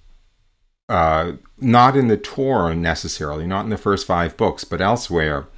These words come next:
in the New Testament, uh, excuse me, in the Old Testament, you see their references to, uh, eternal life, but nothing specific,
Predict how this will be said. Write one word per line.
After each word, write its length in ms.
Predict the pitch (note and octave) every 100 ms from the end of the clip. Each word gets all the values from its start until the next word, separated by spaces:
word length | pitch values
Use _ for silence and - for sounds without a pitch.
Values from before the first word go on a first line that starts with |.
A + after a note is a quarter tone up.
| - - -
in 160 | G2 E2
the 80 |
New 180 | E2 E2
Testament, 760 | - E2 D2 - D2+ D2+ G2+ -
uh, 60 | F#2
excuse 320 | E2+ - G2+
me, 60 | D#2
in 60 |
the 100 | D#2
Old 180 | E2 D#2+
Testament, 600 | - D2+ - D2 D2+ G#2+ - _ - - - -
you 120 | F#2+
see 340 | - A#2 A2
their 220 | G#2+ G2 F2+
references 1080 | F#2 G#2 - G#2 G2 - F2+ F2 F2 - G2 - - -
to, 720 | - F#2 F2+ F2 E2+ E2+ F#2
uh, 200 | F#2 F#2 -
eternal 500 | G2 - A#2 G2+ E2
life, 560 | G2 A2+ E2 - - - - - - -
but 420 | F#2 F2+ - - -
nothing 680 | G#2 F#2+ C3+ D3+ C#3 G2 F2+
specific, 760 | - - G2+ - F#2+ - -